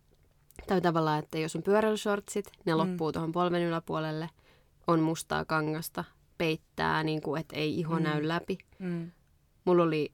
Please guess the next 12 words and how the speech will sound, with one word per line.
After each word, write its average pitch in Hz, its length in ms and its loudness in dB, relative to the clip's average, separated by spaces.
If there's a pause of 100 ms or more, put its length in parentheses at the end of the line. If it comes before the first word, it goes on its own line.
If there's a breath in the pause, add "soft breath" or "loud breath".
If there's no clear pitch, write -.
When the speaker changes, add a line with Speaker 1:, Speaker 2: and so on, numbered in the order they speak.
(140)
Speaker 1:
juoksutrikoot. - 1800 -2 (360)
Speaker 2:
Mm. 175 280 -8 (300)
Speaker 1:
Ihan 185 300 10
sama 175 280 4
meininki, 160 680 0
mut 170 140 0
ne 156 100 0
vaan 151 180 0
jatkuu 151 320 -4
tonne 151 200 -2
nilkkoihin 151 560 -4
saakka. - 440 -10